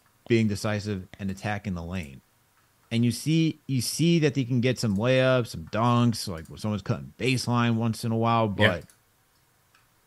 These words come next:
Speaker 1: they're just, Miami's just so in and out of, like, their offense, man. There are moments where you see Bam get a dunk and you're like, "Oh,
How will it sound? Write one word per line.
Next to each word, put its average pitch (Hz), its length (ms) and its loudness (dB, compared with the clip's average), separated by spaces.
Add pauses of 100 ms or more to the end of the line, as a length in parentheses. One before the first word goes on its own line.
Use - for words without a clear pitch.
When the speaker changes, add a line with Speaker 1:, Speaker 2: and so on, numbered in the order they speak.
(280)
Speaker 1:
they're 127 160 4
just, 135 340 0 (220)
Miami's 131 340 6
just 127 200 2
so 131 680 2 (300)
in 127 160 2
and 107 120 2
out 120 220 2
of, 98 160 -4
like, 82 160 -10
their 76 180 -10
offense, 95 480 0
man. 90 220 -6
There 113 140 4
are 117 40 4
moments 120 360 4
where 113 80 2
you 117 80 4
see 113 240 -2
Bam 123 400 0
get 117 160 4
a 117 60 4
dunk 120 360 2
and 113 80 -4
you're 113 80 0
like, 110 180 -2
"Oh, 202 380 4